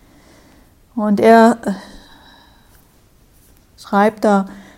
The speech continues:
diese Lehre von Anatta oder der Unpersönlichkeit besagt,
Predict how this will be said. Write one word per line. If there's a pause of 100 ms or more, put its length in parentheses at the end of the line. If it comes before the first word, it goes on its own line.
(160)
diese
Lehre
von
Anatta (760)
oder
der
Unpersönlichkeit
besagt,